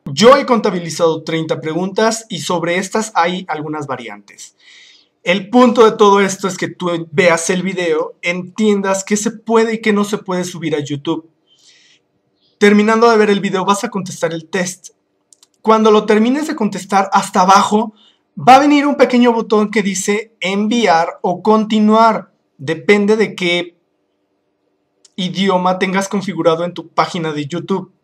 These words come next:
Tal vez es de español de España o español de Latinoamérica. Entonces, solamente por eso va a cambiar el nombre del botón. Tú le vas a dar, ya sea continuar o enviar, según lo que te salga. Y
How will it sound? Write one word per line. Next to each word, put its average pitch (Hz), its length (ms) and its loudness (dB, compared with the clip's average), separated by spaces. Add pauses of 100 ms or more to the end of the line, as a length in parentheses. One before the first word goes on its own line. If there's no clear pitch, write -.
Tal 165 180 0
vez 185 240 -4
es 170 140 -8
de 175 80 -6
español 160 440 -4
de 170 60 -2
España 190 640 -2
o 165 120 0
español 165 420 -4
de 175 100 -2
Latinoamérica. 131 880 -8 (300)
Entonces, 180 600 -6
solamente 185 440 -4
por 170 180 -2
eso 160 180 -2
va 165 60 0
a 160 60 -8
cambiar 160 360 -2
el 147 140 -8
nombre 143 300 -6
del 143 100 -6
botón. 127 340 -8 (560)
Tú 269 120 0
le 311 100 2
vas 285 220 6
a 277 100 6
dar, 262 480 4
ya 214 200 2
sea 240 240 2
continuar 185 640 0
o 208 140 4
enviar, 185 640 -2
según 170 380 -6
lo 185 100 -4
que 202 80 -6
te 196 120 -10
salga. 165 480 -4 (1120)
Y 311 480 0